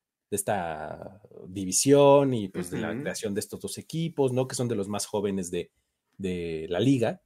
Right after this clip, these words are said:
Speaker 1: ¿no? Esto implica que fue el partido número cuarenta y cuatro en la rivalidad,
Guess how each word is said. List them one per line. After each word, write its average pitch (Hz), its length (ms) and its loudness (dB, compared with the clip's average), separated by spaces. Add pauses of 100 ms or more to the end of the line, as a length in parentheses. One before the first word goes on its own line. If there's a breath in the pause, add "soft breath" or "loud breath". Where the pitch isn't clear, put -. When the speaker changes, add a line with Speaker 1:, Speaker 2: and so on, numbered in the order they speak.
Speaker 1:
¿no? 147 200 -6 (840)
Esto 185 260 8
implica 180 560 6
que 131 100 -2
fue 147 380 8
el 135 140 0
partido 139 600 4 (120)
número 135 300 2
cuarenta 107 420 2
y 101 140 -4
cuatro - 360 2 (240)
en 95 160 -6
la 82 80 -4
rivalidad, 82 480 -6